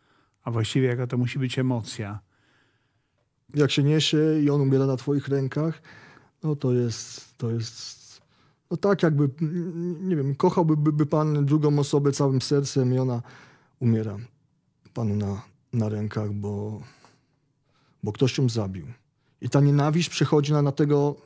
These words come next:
Speaker 2: mordercę. Tylko ja, ja rozumiem, że jak my po tym idziemy z odwetem, to ta nienawiść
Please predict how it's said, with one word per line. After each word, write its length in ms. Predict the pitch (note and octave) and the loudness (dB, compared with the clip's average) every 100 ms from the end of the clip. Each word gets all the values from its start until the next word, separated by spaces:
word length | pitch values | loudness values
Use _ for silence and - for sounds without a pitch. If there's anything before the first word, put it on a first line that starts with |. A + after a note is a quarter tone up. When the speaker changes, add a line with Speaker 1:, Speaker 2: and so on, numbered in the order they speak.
| - | -4
Speaker 2:
mordercę. 640 | C3 B2 A#2+ A#2 - - - _ _ _ _ _ _ _ _ _ _ _ _ _ | 0 0 0 -4 -8 -14 -18 _ _ _ _ _ _ _ _ _ _ _ _ _
Tylko 260 | - C3+ D3 | -4 2 2
ja, 80 | D3+ D3 C#3+ - | 2 0 -2 -4
ja 80 | C3 | 0
rozumiem, 440 | C3+ C3 C#3+ D#3 C#3 | 0 0 -2 -2 -2
że 360 | C3 C3+ C3 | 0 0 0
jak 320 | C3 C3 - - - | -2 -4 -12 -16 -4
my 260 | C3 C3 | 0 0
po 140 | B2 A#2+ | -2 -4
tym 180 | B2 A#2+ | -2 -2
idziemy 240 | B2 A#2+ | 0 -2
z 100 | A#2+ | -4
odwetem, 420 | A2+ A#2+ D3 C#3+ | -6 -6 -4 -4
to 140 | C#3 B2+ | -4 -4
ta 120 | B2+ | -2
nienawiść 680 | B2+ B2+ B2 C3+ - - | 0 -2 -2 -4 -6 -4